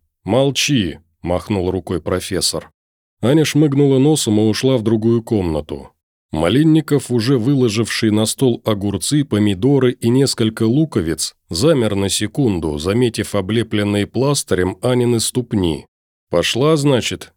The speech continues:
девка?» спросил он и разлил самогон по стаканам. «Пошагала», ответил Завадский. Они выпили и захрустели, профессор луковицей, а Фёдор огурцом.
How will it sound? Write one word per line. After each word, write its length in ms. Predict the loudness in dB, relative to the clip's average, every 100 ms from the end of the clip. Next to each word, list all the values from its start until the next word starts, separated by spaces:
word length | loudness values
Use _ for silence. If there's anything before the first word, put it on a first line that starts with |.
| -10
девка?» 640 | -2 0 -2 -6 -8 -8 _ _ _
спросил 600 | -16 -4 -2 -2 -2 2
он 160 | 2 2 0
и 100 | 0
разлил 480 | 2 0 0 0 0
самогон 580 | -2 0 -2 0 -2 -2
по 100 | -2
стаканам. 720 | -2 -2 -2 -2 -2 -4 -8 -16 _ _ _ _ _
«Пошагала», 920 | -4 0 0 0 0 0 2 0 -2 -8 _ -8
ответил 500 | -6 -4 -4 -2 -2
Завадский. 760 | -2 -2 -2 -4 -8 -12 -14 _ _ _ _
Они 280 | -2 2 4
выпили 420 | 4 0 2 2
и 160 | 2 0
захрустели, 1000 | 0 0 2 0 0 -2 -2 0 -4 -8 -14 -6
профессор 520 | -6 0 -2 0 0
луковицей, 800 | 2 0 0 0 0 0 -2 -2
а 120 | -6
Фёдор 400 | 0 0 2 0
огурцом. 840 | -4 0 0 -2 -2 -4 -4 -8